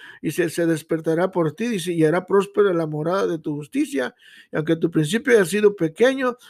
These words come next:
tu posterior estado será muy grande". O sea que a, él está diciendo aquí, dice, dice, "No, si tú te arrepientes, si tú te reconcilias con Dios, no es nada lo que tú tenías, no se compara con lo que Dios te quiere dar".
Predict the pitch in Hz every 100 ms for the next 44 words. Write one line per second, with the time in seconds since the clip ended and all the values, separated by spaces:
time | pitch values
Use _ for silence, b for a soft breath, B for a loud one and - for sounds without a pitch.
0 | b - 156 156 147 190 202 185 - 180
1 | 185 160 160 156 160 165 165 151 143 147
2 | 135 160 175 156 b b b b _ _
3 | 160 160 208 196 220 302 240 - 240 233
4 | 233 233 175 180 - 202 202 180 175 190
5 | 247 - b b b b 175 180 - _
6 | 180 185 220 233 208 - 180 185 - 220
7 | 262 381 294 240 208 226 202 190 165 156
8 | 220 240 294 269 254 220 233 214 226 208
9 | 202 - b b b b 180 254 233 240
10 | 254 254 254 277 _ _ _ - 202 196
11 | 185 - 247 262 269 247 294 247 160 -
12 | - _ _ _ _ _ _ _ - 185
13 | 208 226 226 196 160 185 196 196 190 160
14 | 151 151 151 165 165 - 151 151 160 156
15 | 151 147 -